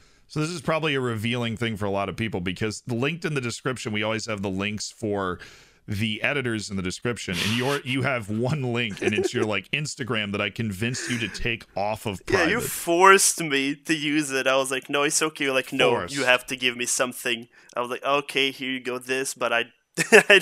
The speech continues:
Speaker 2: don't even use it.
Speaker 1: <laughs> Yeah, it's like, "Don't even use this Instagram." And then people clicked on it and messaged me, and they're like, "You know he's on private, right?" <laughs> I'm like, "Oh,"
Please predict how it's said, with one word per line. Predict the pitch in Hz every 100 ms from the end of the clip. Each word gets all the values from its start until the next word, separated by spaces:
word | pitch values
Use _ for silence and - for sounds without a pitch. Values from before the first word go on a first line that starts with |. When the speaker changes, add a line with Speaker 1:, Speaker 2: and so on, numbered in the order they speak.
| -
Speaker 2:
don't | 180
even | 160 156 139
use | 139 147 143
it. | - -
Speaker 1:
<laughs> | 330
Yeah, | -
it's | 240 208 -
like, | 214 156
"Don't | 175
even | 165 147
use | 135 143 143
this | 143 135 - - - - -
Instagram." | 147 - 151 139 139 139 139
And | 131
then | 127
people | 139 139
clicked | - 131 123
on | 135 135
it | 131
and | 120
messaged | 120 123 131
me, | 127
and | 131
they're | 127
like, | 120 113
"You | 143
know | 214
he's | 170
on | 127 101
private, | 120 101 101 78
right?" | - 90 - -
<laughs> | 156
I'm |
like, | 233 208 185 151 170
"Oh," | 131